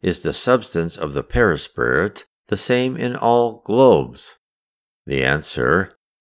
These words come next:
no, it is more or less ethereal on passing from one world to another.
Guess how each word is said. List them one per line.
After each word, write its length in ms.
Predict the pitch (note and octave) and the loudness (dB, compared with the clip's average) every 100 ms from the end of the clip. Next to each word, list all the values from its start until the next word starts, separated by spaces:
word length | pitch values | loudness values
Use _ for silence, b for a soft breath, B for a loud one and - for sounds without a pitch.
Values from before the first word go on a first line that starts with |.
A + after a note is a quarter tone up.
| _ | _
no, 640 | F2 G2 D2+ A1+ D2+ F#2 - | 0 2 4 2 -2 -6 -4
it 180 | F#2 F#2 | 0 0
is 140 | F2+ | 0
more 340 | F#2 G#2+ A#2+ | 2 2 2
or 180 | G#2+ A2 | 2 0
less 360 | G2+ G#2 G2+ - | 2 0 -2 -8
ethereal 920 | - - - A#2+ F2+ B1+ B1 F#2 G#2+ _ _ - | -10 -8 -2 2 2 2 0 0 -2 _ _ -8
on 160 | F2+ F#2 | -6 -4
passing 420 | A#2 A2 - G#2 | -2 -2 -2 -10
from 260 | - F#2+ | -8 -4
one 280 | F#2 G#2 A2 | 0 0 0
world 400 | F#2+ F2+ F#2 F2+ | 0 2 2 0
to 220 | - F#2+ | -4 -4
another. 640 | - F2 G#2+ A2+ C#2+ A1 | -2 -2 0 2 0 -2